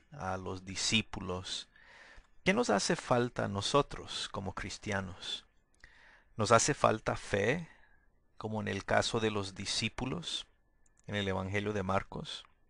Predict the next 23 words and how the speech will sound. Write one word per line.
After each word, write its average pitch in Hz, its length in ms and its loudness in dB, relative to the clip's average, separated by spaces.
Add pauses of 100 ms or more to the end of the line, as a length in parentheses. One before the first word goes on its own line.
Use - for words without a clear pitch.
(720)
¿Nos 123 160 6
hace 143 260 6
falta 131 420 8
a - 20 4
nosotros 127 560 2
el 104 140 0
amor, 107 600 2 (1120)
como 107 440 6
a 101 80 12
la 101 140 4
iglesia 107 420 2
de 101 200 4
Éfeso? 127 480 0 (760)
Es 117 120 4
decir, 127 400 2
¿somos 107 600 0
personas 107 760 0
de 110 100 0
amor 98 640 0
o 117 540 4
nos 127 220 -2
hace 147 240 -2
falta 107 840 0